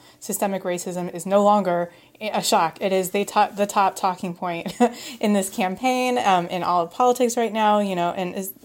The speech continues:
in, especially in the art world currently as well. But on that level, I wanna better understand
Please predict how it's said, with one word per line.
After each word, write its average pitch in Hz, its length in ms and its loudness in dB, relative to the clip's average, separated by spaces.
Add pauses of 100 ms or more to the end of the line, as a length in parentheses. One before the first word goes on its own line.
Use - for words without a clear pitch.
(120)
in, 202 300 -6 (180)
especially 202 460 -2
in 170 40 -6
the 170 120 -8
art 220 200 2
world 214 280 0
currently 202 640 -2
as 180 120 -8
well. 190 400 2 (1000)
But 226 320 8
on 233 140 0
that 269 180 2
level, 226 680 4
I 226 120 2
wanna 214 540 0 (280)
better 220 240 2
understand 185 920 -4